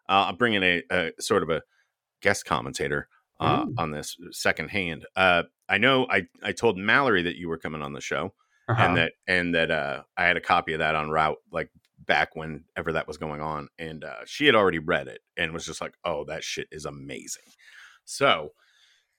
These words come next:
Speaker 1: she has very great taste in books.
Speaker 2: Yeah.
Speaker 1: Um,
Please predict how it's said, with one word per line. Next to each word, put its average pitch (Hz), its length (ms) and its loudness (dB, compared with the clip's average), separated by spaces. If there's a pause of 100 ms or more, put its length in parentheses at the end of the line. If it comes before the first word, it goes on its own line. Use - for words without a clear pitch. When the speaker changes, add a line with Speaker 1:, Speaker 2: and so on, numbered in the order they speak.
(240)
Speaker 1:
she - 240 -2
has 113 140 8
very 92 200 6
great 87 240 2
taste 92 240 -2
in 98 100 -6
books. - 400 -6 (220)
Speaker 2:
Yeah. 92 420 4
Speaker 1:
Um, 80 220 -4